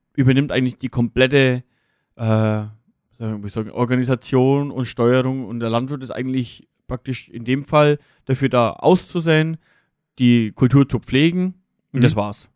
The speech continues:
Speaker 2: Okay.
Speaker 1: Er muss einfach nur gucken, er hat seinen Standort, also sein Feld, wo er das
Speaker 2: Mhm.
Speaker 1: anbaut und muss gucken, dass bis, bis in Herbst, also bis September oder Oktober, äh, was wächst. So, jetzt fangen wir mal von vorne an. Also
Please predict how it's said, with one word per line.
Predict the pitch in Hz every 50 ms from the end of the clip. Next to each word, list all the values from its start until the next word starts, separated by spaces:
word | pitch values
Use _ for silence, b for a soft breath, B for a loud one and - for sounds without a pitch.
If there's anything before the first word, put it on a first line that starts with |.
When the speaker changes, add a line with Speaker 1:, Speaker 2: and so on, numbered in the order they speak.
| _ _ _ _ _ _ _ _ _
Speaker 2:
Okay. | 117 - - 120
Speaker 1:
Er | 127 139
muss | 147 143 147
einfach | - 143 143 151
nur | 143 143 135
gucken, | - - 160 156 160 160 156 147
er | - - 120 117
hat | 131 120
seinen | - 117 110
Standort, | 104 - 139 160 185 214 208 -
also | 123 - 120
sein | 110 113 107 104
Feld, | - - 151 190 254 - - _
wo | - 123 127
er | 113
das | 104 -
Speaker 2:
Mhm. | -
Speaker 1:
anbaut | 123 131 170 170 175 175 b b b b b b
und | 127 131
muss | 131 - -
gucken, | 165 151 143 131
dass | 123 123 - -
bis, | - _ _ 131 127 - - - - - - _
bis | _ _ - - 127 123 113
in | 117
Herbst, | 117 123 147 170 180 180 -
also | 127 120 - 113
bis | 110 117 117
September | - 117 - 135 139 151 147 131
oder | 123 120
Oktober, | 113 110 - 147 156 156 165 156 156 b b b b b b b b b
äh, | 120 123 120 120 120 120 -
was | - 117 104
wächst. | 110 107 - - - - _ _
So, | - 113 107 104 - b b b b b b
jetzt | - 117 -
fangen | 151 165
wir | 165 156
mal | 147 139
von | 127 135 127
vorne | 120 - 123 123 120 107 95
an. | 110 107 104 104 101 - - - 113 110 - _ -
Also | 107 104 110 98